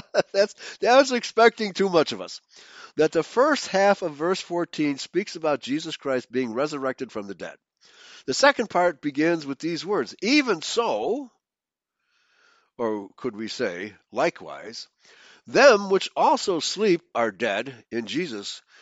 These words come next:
will God bring with him." That is, those Israelites, those faithful Israelites who have died and are awaiting the resurrection of all of us and the ma-, bre-, wedding feast of the Lamb.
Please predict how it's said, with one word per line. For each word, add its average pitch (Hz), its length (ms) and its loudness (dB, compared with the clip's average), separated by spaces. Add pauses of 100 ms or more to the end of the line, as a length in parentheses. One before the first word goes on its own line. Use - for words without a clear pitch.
(140)
will 139 180 0
God 131 440 2
bring 170 220 0
with 175 200 0
him." 98 400 -6 (160)
That 147 160 6
is, 139 180 2 (180)
those 170 460 4 (640)
Israelites, 165 720 2
those 147 280 -2
faithful 165 520 0
Israelites 135 520 -2
who 131 120 -4
have 110 240 -4
died 139 600 4 (800)
and 135 180 4
are 143 180 4
awaiting 156 640 4 (140)
the 127 100 -4
resurrection 139 800 -2
of 135 200 2 (100)
all 185 220 8
of 120 100 2
us - 380 -2 (340)
and 151 320 4
the 131 260 0
ma-, 127 300 -6
bre-, 117 300 -4
wedding 127 220 -4
feast 127 300 -6
of 123 80 -6
the 139 80 -4
Lamb. 196 260 2